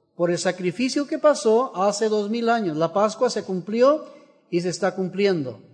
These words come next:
La segunda fiesta, panes sin levadura. La fiesta de los panes sin levadura se cumplió y se está cumpliendo.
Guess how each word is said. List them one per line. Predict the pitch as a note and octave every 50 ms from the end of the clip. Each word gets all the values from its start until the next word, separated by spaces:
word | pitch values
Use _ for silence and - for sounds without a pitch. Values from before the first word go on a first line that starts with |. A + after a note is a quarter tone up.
| _ _ _ _ _ _ _ _ _ _ _ _ _ _ _ _ _ _ _ _ _ -
La | F3+ F#3
segunda | F#3+ G#3+ A#3+ C#4+ C#4+ D4+ C#4
fiesta, | A3+ C#4+ D4 C4+ - A3 F3+ F3+
panes | - A3+ B3 B3 A#3+ A#3 -
sin | - A3+ G#3+
levadura. | G#3 G#3+ G#3 G#3+ G3+ B3+ D4 C#4 G#3 C#3+ - - - _ _ -
La | D#3+ D#3
fiesta | - G#3+ A#3+ B3 B3 C4+
de | C4+ B3+
los | A#3 G3+
panes | - A3 A3+ A#3+ B3 C4 B3
sin | - C#4 C4+
levadura | C#4 C4 B3 A3 F#3 G3+ G3+ G3 G#3 A3 A#3 A3+ - - - - _ _ _ _ _
se | - - G#3 G3+
cumplió | - D4 C#4+ C4+ D4+ E4+ F4 E4+ B3+ D3+ - - - - - _ _ _ _ _ _ _ _ -
y | - F3 D#3
se | F3+ E3+
está | D3 - - F#3 F3 F3
cumpliendo. | G3 G3 F#3 F3 G#3 A#3 B3+ B3+ G#3+ E3+ C3+ A2+ G2+ -